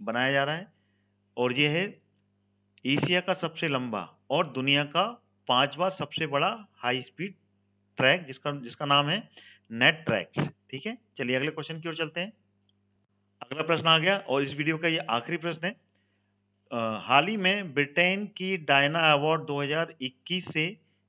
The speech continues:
किस फाउंडेशन के, को बाल मित्र सुरजीत लोधी को सम्मानित किया गया? किस फाउंडेशन के हैं ये बाल मित्र, जिसका नाम है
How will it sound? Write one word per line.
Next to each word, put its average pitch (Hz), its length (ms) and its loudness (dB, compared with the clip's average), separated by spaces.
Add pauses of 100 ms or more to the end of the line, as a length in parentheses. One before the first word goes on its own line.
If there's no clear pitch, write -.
(140)
किस 214 240 0
फाउंडेशन 147 640 -4
के, 170 540 -4 (440)
को 170 440 2
बाल 156 260 8
मित्र 180 300 -6
सुरजीत 147 520 -8
लोधी 147 480 0 (800)
को 170 160 0
सम्मानित 135 600 0
किया 117 160 2
गया? 101 220 -6
किस 165 400 -6
फाउंडेशन 151 640 0
के 170 100 -4
हैं 165 100 0
ये 180 200 -6 (520)
बाल 131 220 6
मित्र, 160 300 -4
जिसका 139 260 -8
नाम 143 240 0
है 180 220 -6